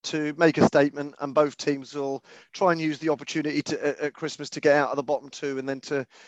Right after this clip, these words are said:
potentially drag, um, Chiswick in, because Chiswick are not playing next week. So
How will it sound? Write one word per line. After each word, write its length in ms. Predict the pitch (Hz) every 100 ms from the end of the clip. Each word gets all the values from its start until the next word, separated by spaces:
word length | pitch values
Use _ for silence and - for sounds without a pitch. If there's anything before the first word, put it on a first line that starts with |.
| _ -
potentially 520 | - 175 139 151 135 _
drag, 360 | - 160 135 - 143
um, 300 | 143 143 127 -
Chiswick 380 | 175 139 131
in, 160 | 143 127
because 240 | 135 143
Chiswick 340 | - 160 135 -
are 60 |
not 180 | 139 -
playing 300 | - 143 131
next 280 | 127 - -
week. 220 | 127 117
So 280 | - 135